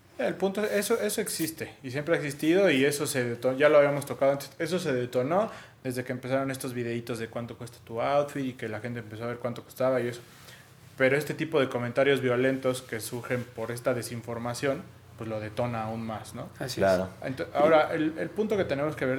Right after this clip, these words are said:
Speaker 1: es que estamos en una época en la que todo el mundo quiere entrarle, ¿cómo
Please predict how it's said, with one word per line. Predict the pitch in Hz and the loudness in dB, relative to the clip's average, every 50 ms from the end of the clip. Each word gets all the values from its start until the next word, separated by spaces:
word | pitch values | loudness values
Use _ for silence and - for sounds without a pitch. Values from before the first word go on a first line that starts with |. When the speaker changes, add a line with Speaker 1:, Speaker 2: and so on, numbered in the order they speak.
| 131 | -4
Speaker 1:
es | 139 - - - | -6 -8 -10 -10
que | - | -6
estamos | - - 147 147 147 131 | -2 0 2 2 0 0
en | 123 127 | -2 -4
una | 131 139 135 131 123 113 117 117 - - _ | -2 0 0 0 0 -2 -4 -10 -16 -14 _
época | - 135 127 - 151 151 - 170 170 | -6 -6 -4 -4 -4 0 2 2 2
en | 156 131 | 2 0
la | 120 117 - | -2 -4 -4
que | - 117 113 110 107 107 - - - _ _ _ _ _ _ _ _ _ _ _ _ _ _ - - _ _ _ | -4 -4 -2 -2 -4 -6 -10 -18 -20 _ _ _ _ _ _ _ _ _ _ _ _ _ _ -20 -20 _ _ _
todo | - 151 156 | 2 4 4
el | 156 | 4
mundo | 147 143 147 147 139 131 - | 4 2 0 0 -2 -2 -2
quiere | - 139 139 131 135 127 123 117 110 107 107 - _ _ _ _ _ _ | -2 0 0 2 2 2 2 0 -2 -6 -10 -16 _ _ _ _ _ _
entrarle, | - 127 120 120 127 127 127 131 139 135 127 120 120 120 117 - | -6 -6 -4 -2 0 0 0 0 0 0 0 0 -2 -4 -6 -8
¿cómo | 135 131 131 123 117 | -8 -6 -6 -8 -8